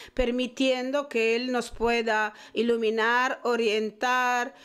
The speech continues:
y nos empuje a donde Él quiere. Él sabe muy bien lo que es necesario.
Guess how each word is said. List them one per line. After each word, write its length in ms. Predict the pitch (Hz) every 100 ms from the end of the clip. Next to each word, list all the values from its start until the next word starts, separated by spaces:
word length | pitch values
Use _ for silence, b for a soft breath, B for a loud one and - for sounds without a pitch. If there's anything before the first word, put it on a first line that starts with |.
| B -
y 180 | 247 240
nos 240 | 240 233
empuje 680 | 220 214 269 269 277 269 269
a 100 | 220
donde 400 | 240 262 269 254
Él 160 | 247 254
quiere. 480 | - 220 196 185 -
Él 220 | 240 269
sabe 400 | 269 247 233 220
muy 240 | 220 269 262
bien 540 | 233 214 190 190 196
lo 220 | 208 208
que 320 | - 202 202 -
es 180 | 202 214
necesario. 1000 | 208 208 190 - 190 180 180 190 190